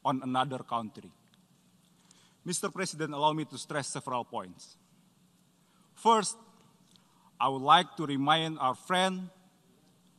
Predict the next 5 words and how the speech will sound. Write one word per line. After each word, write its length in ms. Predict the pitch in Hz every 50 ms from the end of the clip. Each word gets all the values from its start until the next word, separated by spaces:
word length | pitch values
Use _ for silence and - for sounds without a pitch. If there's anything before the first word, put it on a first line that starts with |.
| _ _ _ _ _ _ -
the 120 | 104 117 - _ -
Charter 440 | 165 170 175 160 - - 180 160 147 - - - _ _ _ -
teaches 440 | 220 220 - - 160 131 - - - -
us 500 | 113 101 95 - - - - - - - _ _ _ _ _ _ _ _ _ _ _ _ _ _ _ _ _ _ _ _ _ _ _ -
principles 920 | 165 185 208 190 - - 160 - - 113 98 - - - - - -